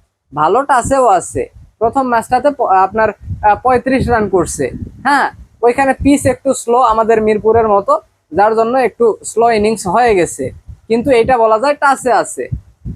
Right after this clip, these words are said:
এখন দেখেন এই সৌম্য সরকারকে দেখবেন, এই যে বাংলাদেশ দল এত খারাপ করতেছে,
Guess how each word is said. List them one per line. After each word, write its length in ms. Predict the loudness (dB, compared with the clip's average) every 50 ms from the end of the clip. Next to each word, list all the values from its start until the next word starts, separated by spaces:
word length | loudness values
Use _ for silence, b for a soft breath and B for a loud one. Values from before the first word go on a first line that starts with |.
| -14 -18 _ -18 -20 -16 -4 -4
এখন 300 | -4 0 0 0 0 2
দেখেন 340 | 2 0 2 0 -2 -4 -4
এই 260 | -2 -2 0 0 0
সৌম্য 340 | -2 -2 -2 0 0 -2 -2
সরকারকে 460 | -2 -4 -2 0 -2 0 0 0 0
দেখবেন, 480 | 2 0 0 0 0 -2 -2 -2 -4 -4 -2
এই 200 | -2 -2 0 0
যে 80 | 0
বাংলাদেশ 520 | 0 0 0 2 0 2 2 2 -2 0 0
দল 140 | -2 -2
এত 220 | 0 -4 -4 -2 -4
খারাপ 280 | -2 0 0 -2 0 -2 -2
করতেছে, 420 | -4 -4 -2 -4 -4 -4 -2 -4